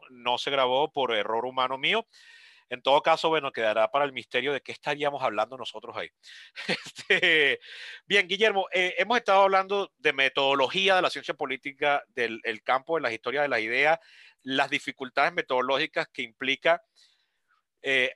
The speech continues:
hacer un estudio de las ideas políticas en el mundo contemporáneo,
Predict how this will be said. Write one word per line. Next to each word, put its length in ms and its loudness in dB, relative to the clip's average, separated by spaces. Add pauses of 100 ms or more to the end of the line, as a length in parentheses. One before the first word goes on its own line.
(160)
hacer 360 2
un 100 0
estudio 600 0
de 160 -2
las 120 2
ideas 460 2
políticas 640 -4 (400)
en 200 -2
el 180 -4
mundo 420 -2
contemporáneo, 720 -2